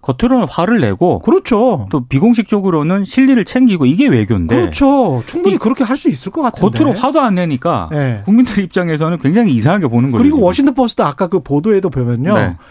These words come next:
Speaker 2: 이 치기어린 이 친구가 한 행동에 관해서 마지막에는 거의 꾸짖는 식으로 나오는데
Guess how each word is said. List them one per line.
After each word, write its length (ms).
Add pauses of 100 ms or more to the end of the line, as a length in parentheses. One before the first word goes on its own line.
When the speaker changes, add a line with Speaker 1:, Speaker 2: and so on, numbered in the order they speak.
(140)
Speaker 2:
이 140
치기어린 1000
이 220
친구가 600
한 180
행동에 380
관해서 360 (500)
마지막에는 420
거의 180
꾸짖는 400
식으로 280
나오는데 680